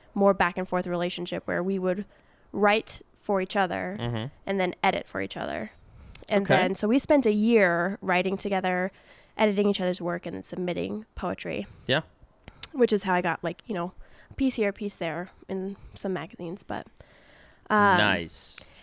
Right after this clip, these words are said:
Speaker 1: eventually we kind of got
Speaker 2: <laughs> Well, you're published. That's
Speaker 1: I'm
Speaker 2: good.
Speaker 1: published. It's fun. I'm, I'm,
Speaker 2: Yeah.
Speaker 1: like,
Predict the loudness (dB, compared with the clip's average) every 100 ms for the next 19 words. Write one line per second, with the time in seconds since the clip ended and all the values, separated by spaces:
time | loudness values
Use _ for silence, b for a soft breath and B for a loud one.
0 | B B B -2 4 4 4 4 4 4
1 | 0 0 2 4 4 2 0 -4 2 4
2 | 4 4 4 4 6 4 4 2 2 6
3 | 8 8 6 6 6 2 2 4 6 6
4 | 4 4 4 6 6 4